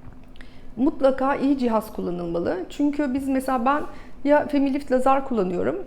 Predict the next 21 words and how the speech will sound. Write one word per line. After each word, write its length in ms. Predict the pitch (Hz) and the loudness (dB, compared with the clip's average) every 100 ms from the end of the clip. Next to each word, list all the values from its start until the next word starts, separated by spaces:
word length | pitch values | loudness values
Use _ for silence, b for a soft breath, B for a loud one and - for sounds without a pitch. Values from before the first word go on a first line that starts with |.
| - B B 285 | -12 B B -6
e, 80 | 208 | -2
ya 220 | 214 247 | 0 2
da 140 | 247 247 | 2 4
bazı 240 | 247 233 | 4 2
ameliyatlarımda 840 | 196 233 233 214 214 214 285 233 | 0 2 4 4 2 -2 2 4
Elman 240 | 285 262 202 | 4 4 2
radyo 200 | 180 185 | 0 -2
frekans 520 | 185 190 185 185 - | -2 -2 -2 -2 -4
kullanıyorum. 500 | 190 185 185 240 370 - B B B 262 | -2 -2 0 -2 -4 -10 B B B -4
İkisinin 500 | 254 370 349 302 247 | 0 2 4 4 4
de 40 | |
özelliği 640 | - 233 269 254 247 302 453 - - 208 | 2 0 0 0 0 0 -2 -2 -4 0
dokunduğu 520 | 247 254 311 311 359 339 | 0 2 2 6 6 6
zaman 380 | 220 233 330 440 - | 4 4 0 -4 -8
iki 200 | - 370 | -2 0
santimlik 600 | 311 294 285 285 285 254 | 2 2 4 2 4 4
alanı 320 | 262 262 247 | 4 4 2
değil, 300 | 240 170 - - - | 2 0 -4 -10 0
dokunduğu 480 | 254 294 339 359 330 | 0 4 4 6 4
noktayı 420 | 226 - 208 190 | 2 2 0 0
sadece 600 | - 214 214 208 185 | 2 2 2 0 0